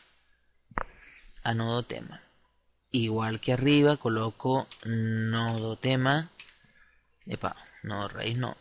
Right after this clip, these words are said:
Nodo tema. Abajo. Punto select action igual a tree node select action punto known.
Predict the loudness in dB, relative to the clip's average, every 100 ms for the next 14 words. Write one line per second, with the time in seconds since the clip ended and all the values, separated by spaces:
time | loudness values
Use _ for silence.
0 | -10 -4 0 2 2 2 0 -2 -6 -6
1 | -10 -16 -20 -20 -20 -20 _ _ -8 -4
2 | -4 -4 -10 -18 -20 -20 -20 -20 -20 -20
3 | -20 _ -6 -2 -2 0 0 0 -4 -2
4 | 2 2 4 2 2 -2 -2 2 2 4
5 | 2 0 0 -2 -2 -2 -2 -4 -4 -4
6 | -2 -4 -10 _ _ _ -16 -16 _ _
7 | -2 0 2 0 0 2 2 2 0 0
8 | 0 2 0 -2 -4 2 2 2 0 0
9 | -2 -4 -2 -2 0 0 0 0 -2 -2
10 | -4 -6